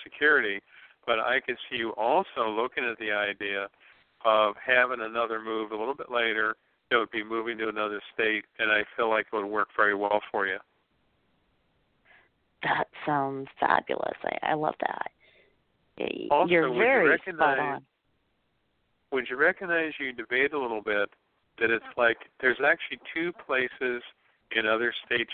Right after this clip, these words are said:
Speaker 1: you're looking at, not just one?
Speaker 2: Oh, wow.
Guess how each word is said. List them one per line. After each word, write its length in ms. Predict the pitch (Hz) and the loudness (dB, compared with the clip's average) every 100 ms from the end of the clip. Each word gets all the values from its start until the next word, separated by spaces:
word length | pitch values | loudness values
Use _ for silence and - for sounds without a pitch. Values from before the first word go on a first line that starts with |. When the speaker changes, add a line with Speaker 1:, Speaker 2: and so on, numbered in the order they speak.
| - | -6
Speaker 1:
you're 100 | 110 | -2
looking 340 | 113 - 117 | -2 -2 2
at, 240 | 110 113 107 | 2 2 2
not 180 | 110 107 | 0 0
just 140 | 104 - | -8 -6
one? 260 | 110 104 110 _ _ _ _ _ _ _ _ _ _ _ _ _ _ _ _ _ _ _ _ _ | -2 -2 -4 _ _ _ _ _ _ _ _ _ _ _ _ _ _ _ _ _ _ _ _ _
Speaker 2:
Oh, 160 | 185 147 | -8 -6
wow. 380 | 131 127 123 | -8 -12 -12